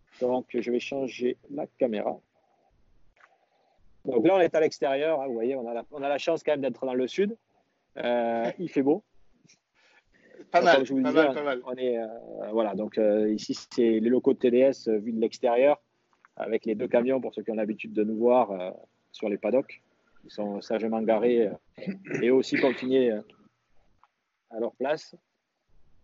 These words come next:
Speaker 1: Donc, on va faire une entrée, euh, ensemble.
Speaker 2: Alors, est-ce
Speaker 1: Donc,
Speaker 2: que
Speaker 1: je vais
Speaker 2: ce
Speaker 1: vous
Speaker 2: sont des
Speaker 1: emmener
Speaker 2: locaux, des locaux qui ont beaucoup évolué depuis que vous y êtes installés ? Vous vous êtes agrandi ou alors c'est plus ou moins la même taille que vous avez améliorée au fur et à mesure ?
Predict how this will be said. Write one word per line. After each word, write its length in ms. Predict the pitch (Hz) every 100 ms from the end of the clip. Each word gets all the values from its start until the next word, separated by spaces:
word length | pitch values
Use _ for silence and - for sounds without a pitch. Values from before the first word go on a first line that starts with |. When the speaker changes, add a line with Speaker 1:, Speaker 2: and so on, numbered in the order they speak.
| _ - _ - - -
Speaker 1:
Donc, 80 | - -
on 100 | 92
va 160 | 95
faire 220 | - 113
une 80 | 104
entrée, 380 | 104 107 110 107
euh, 40 | 92 98
ensemble. 440 | 101 98 117 117 107 - _ _ _ _ _ _ - - - - - - _ _ _ - -
Speaker 2:
Alors, 180 | 151 175
est-ce 80 |
Speaker 1:
Donc, 60 | 113
Speaker 2:
que 60 | 131
Speaker 1:
je 40 |
vais 0 |
Speaker 2:
ce 60 | 131
Speaker 1:
vous 60 |
Speaker 2:
sont 120 | 127 139
des 60 |
Speaker 1:
emmener 100 | 151
Speaker 2:
locaux, 480 | 185 208 214 220 190 - - - 180
des 100 | 165
locaux 260 | 180 185 226
qui 100 | 185
ont 40 |
beaucoup 340 | 170 185 - 208
évolué 380 | 190 196 233
depuis 260 | 285 240 226
que 40 |
vous 180 | 196 185
y 20 |
êtes 160 | 202 190
installés ? 320 | 190 - 233
Vous 140 | 226 180
vous 160 | 165
êtes 120 | 175
agrandi 580 | 180 170 170 185 220 269
ou 100 | 247
alors 300 | 185 190 156 - - -
c'est 180 | - 170
plus 240 | 208 175
ou 60 | 196
moins 220 | 202 208
la 220 | 196 170
même 300 | 175 190 196
taille 300 | 208 226 240
que 120 | -
vous 340 | 175 156 165 160
avez 340 | 156 185 185
améliorée 640 | 160 165 160 160 165 175
au 80 | 160
fur 160 | 147 156
et 20 |
à 40 |
mesure ? 240 | 151 151